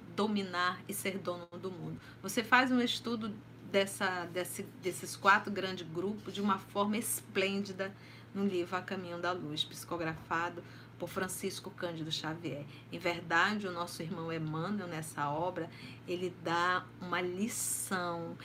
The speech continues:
ele dá um, um, é, é uma história fantástica, desde a formação do planeta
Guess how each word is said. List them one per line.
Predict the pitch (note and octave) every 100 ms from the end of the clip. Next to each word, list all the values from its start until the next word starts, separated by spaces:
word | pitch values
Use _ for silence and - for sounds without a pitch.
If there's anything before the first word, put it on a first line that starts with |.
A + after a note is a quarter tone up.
| - F#3
ele | F#3 F3+
dá | F3 F3 F3+
um, | F#3
um, | F3+ F3 F#3+ G3
é, | F#3 -
é | F#3+
uma | G3
história | G#3 - - - G3+ G3+ A3+ A3+
fantástica, | G#3+ - - A#3+ D4+ - - F#3+ F#3 G3 - - - - - - -
desde | G3 B3 D4+ G4 F#4+
a | E4
formação | - D4 C#4 C4 B3 - - B3 D#4+
do | C#4
planeta | - C#4+ C4+ A3+ B3+ D#4 - F4+